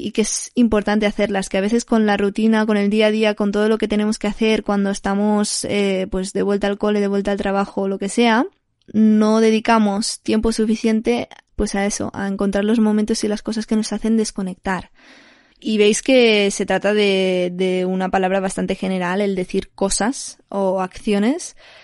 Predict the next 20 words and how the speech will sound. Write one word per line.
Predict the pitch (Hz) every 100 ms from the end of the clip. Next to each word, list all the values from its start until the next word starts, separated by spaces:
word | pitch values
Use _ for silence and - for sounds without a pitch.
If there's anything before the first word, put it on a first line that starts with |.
| - _ _ _ -
pero | 220 214 202
es | 202
la | 208 233
realidad, | 226 196 214
cada | 220 208 196
persona | 196 - 202
tiene | 214 226
las | 208 190
suyas, | - 208 240
cada | - 208
persona | 196 - 202
tiene | 220 208 202
esa | 208 - 202
cosa | 208 - 202
que | 190
haces | 196 202 -
para | 202 202
desconectar | 202 - 196 - 196
del | 196 196
mundo | 196 214 240 320